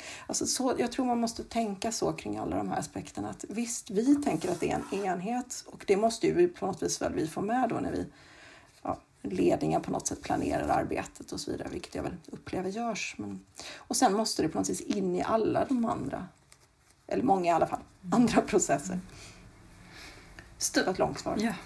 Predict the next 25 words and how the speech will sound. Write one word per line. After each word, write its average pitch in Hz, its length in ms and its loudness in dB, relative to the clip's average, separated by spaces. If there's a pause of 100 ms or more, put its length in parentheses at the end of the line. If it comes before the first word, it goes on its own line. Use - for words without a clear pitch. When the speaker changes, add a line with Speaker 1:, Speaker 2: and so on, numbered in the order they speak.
(160)
Speaker 2:
Stora 262 520 12
processer 247 760 8
och 190 100 0
stora 202 460 8
områden 180 720 6
som 180 320 2
flätas 185 720 4
ihop, 180 400 2
men 170 320 6
som 185 260 2
också 175 320 0
utgår, 165 920 0
hör 160 180 6
jag, 151 280 2
från 156 340 0 (520)
individens 220 800 4
eget 180 500 0
engagemang 170 800 2
och 156 520 -2
delaktighet 160 760 -2
och 165 60 0
ansvar - 520 -2
i - 60 -4
detta. - 400 -6 (220)
Att - 280 -14